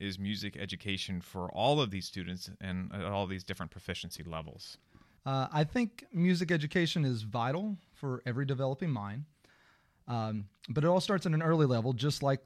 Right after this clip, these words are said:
Speaker 2: the states of matter in science or simple addition or subtraction.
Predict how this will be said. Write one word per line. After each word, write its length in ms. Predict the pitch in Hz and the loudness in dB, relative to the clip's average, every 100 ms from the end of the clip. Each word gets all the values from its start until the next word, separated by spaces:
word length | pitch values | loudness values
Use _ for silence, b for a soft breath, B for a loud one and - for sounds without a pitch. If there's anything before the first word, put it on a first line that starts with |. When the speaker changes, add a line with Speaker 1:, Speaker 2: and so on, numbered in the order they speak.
| 117 | -2
Speaker 2:
the 160 | 120 | -2
states 400 | - - 147 139 | 0 2 2 2
of 80 | 131 | 0
matter 260 | 127 123 117 | 2 2 0
in 140 | 107 | -2
science 600 | - 151 147 123 120 - - | -2 0 2 0 -4 -6 -4
or 220 | 120 113 | -4 -2
simple 420 | - 123 123 117 | 0 0 0 -2
addition 400 | 113 113 113 120 | -2 0 0 0
or 140 | 107 104 | -2 -4
subtraction. 540 | - 123 110 - 104 | -6 -4 -4 -6 -14